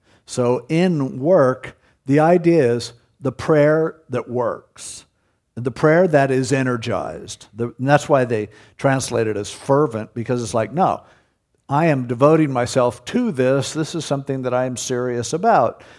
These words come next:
I'm not just tossing a prayer request out there. I'm actually working,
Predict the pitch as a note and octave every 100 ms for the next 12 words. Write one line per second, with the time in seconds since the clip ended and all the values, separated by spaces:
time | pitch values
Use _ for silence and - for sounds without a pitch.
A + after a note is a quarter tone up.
0 | _ B2 C#3+ D#3 C#3 A#2+ - C3+ C3 -
1 | C#3 B2 G#2 - _ - C#3 C3+ B2+ B2
2 | A2 - - A#2 B2 - E3 F#3 G#3 -
3 | _ _ _ - B2 C3 C#3 C#3 - D#3
4 | C#3+ C#3 C3+ A2+ _ - B2 C#3 C#3 -
5 | A#2 F#2+ A#2